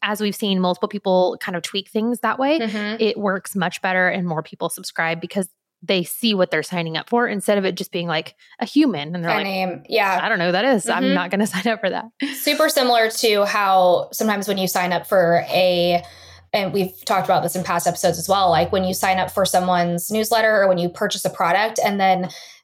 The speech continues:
Speaker 2: you get an email from so-and-so from that
Speaker 1: Yeah.
Speaker 2: company. I can't stand that. That is one of my biggest pet
Speaker 1: <laughs>
Speaker 2: peeves, actually, because I'm very, like, name, like, oriented. So when I see someone's name and then it says, like,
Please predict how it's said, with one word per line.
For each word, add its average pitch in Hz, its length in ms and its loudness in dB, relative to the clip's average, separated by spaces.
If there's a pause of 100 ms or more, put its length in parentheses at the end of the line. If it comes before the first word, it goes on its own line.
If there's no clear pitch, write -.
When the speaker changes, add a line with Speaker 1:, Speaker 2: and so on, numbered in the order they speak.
Speaker 2:
you 214 120 -4
get 208 120 2
an 202 100 0
email 196 340 0
from 196 400 0
so-and-so 220 840 2
from 202 240 -2
that 185 240 0
Speaker 1:
Yeah. 190 120 -6
Speaker 2:
company. 240 320 2
I 233 260 0
can't 277 320 0
stand 202 300 0
that. 175 100 0
That 214 140 2
is 247 80 2
one 285 80 2
of 294 60 2
my 240 180 2
biggest 233 300 2
pet 226 180 -2
Speaker 1:
<laughs> - 20 -14
Speaker 2:
peeves, 208 220 0
actually, 226 460 2
because 214 500 0 (480)
I'm 226 420 2
very, 214 400 4
like, 196 280 2
name, 196 560 0 (400)
like, 247 180 2
oriented. 262 560 4
So 233 80 2
when 220 120 4
I 202 100 0
see 220 640 2 (120)
someone's 196 480 -2
name 202 380 0
and 196 140 0
then 190 80 2
it 175 60 -2
says, 190 260 0
like, 175 300 2